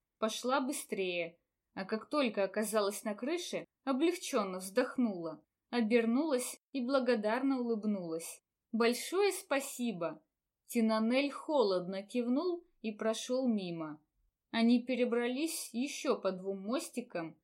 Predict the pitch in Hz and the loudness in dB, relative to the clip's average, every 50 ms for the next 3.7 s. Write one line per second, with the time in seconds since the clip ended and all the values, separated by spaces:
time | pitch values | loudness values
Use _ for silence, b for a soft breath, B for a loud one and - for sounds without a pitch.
0 | _ _ - - 262 254 - 302 311 311 311 349 349 349 349 349 277 277 226 254 | _ _ -8 -8 -6 -2 -2 -2 -2 0 -2 -4 -4 -2 -2 -2 0 2 2 4
1 | 240 208 180 170 175 190 196 190 - 196 214 226 277 269 233 226 - - 302 349 | 4 4 2 0 0 -2 -4 -4 -2 -2 -2 0 0 -2 -4 -6 -4 -4 -4 -4
2 | 339 - 254 233 233 233 - - 294 262 233 196 190 185 - 202 190 185 214 214 | -2 -2 -2 -2 -2 -2 -4 -2 0 0 0 -2 -4 -4 -6 -4 -2 -2 -4 -4
3 | 208 214 208 220 196 175 165 165 165 160 156 156 151 151 | -4 -2 0 0 0 0 -2 -4 -8 -10 -12 -14 -16 -18